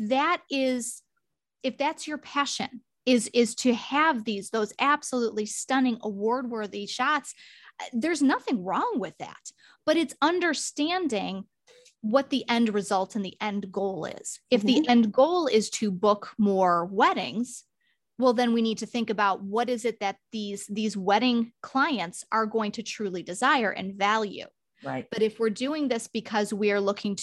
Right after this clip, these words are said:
Speaker 1: to, you know, perhaps have work featured in a gallery, if we want to win awards, that's a very different intention. And it's just making sure that we are being clear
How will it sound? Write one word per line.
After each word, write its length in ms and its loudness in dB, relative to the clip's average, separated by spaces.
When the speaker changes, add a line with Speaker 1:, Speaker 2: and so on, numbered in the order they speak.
Speaker 1:
to, 380 -2
you 80 -2
know, 120 0
perhaps 500 -4
have 220 0
work 280 -4
featured 520 -2
in 140 2
a 40 0
gallery, 560 0
if 200 -8
we 120 -2
want 220 0
to 120 -4
win 180 -6
awards, 580 -2
that's 160 4
a 80 2
very 300 0
different 420 -2
intention. 580 -4
And 140 -4
it's 140 -8
just 220 -2
making 320 2
sure 320 -2
that 180 -2
we 160 0
are 100 0
being 320 -2
clear 720 -4